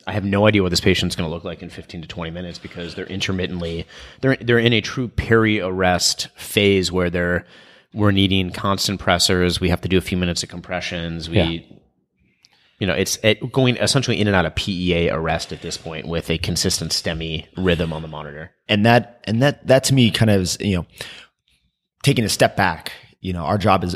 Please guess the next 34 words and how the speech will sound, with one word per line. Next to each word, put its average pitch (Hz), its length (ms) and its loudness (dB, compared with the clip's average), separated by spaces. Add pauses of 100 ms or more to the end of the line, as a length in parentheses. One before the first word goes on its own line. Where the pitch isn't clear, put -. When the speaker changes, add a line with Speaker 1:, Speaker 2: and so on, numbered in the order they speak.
Speaker 3:
is 87 140 -8
very 107 320 4
difficult, 87 540 -2
and 87 100 -2
we, 82 140 -4
and 87 100 -6
we 87 80 -6
get - 160 0
these 101 160 -2
cases - 380 -4
sometimes 82 420 -6
that 78 300 -4 (680)
we 101 200 -2
feel 127 280 6
like 107 140 6
there's 101 140 2
a 95 60 2 (120)
chance, 87 260 -2
but - 240 -4
we 90 200 0
also 87 220 2
know 85 160 2
that 80 120 0 (400)
the - 340 -6
odds 82 240 4
are 85 60 -2
stacked 80 320 0
against 76 340 -6
us 73 220 -4
and, 80 260 0
and 80 140 -2
against 78 240 -2
the - 80 -10
patient. - 480 2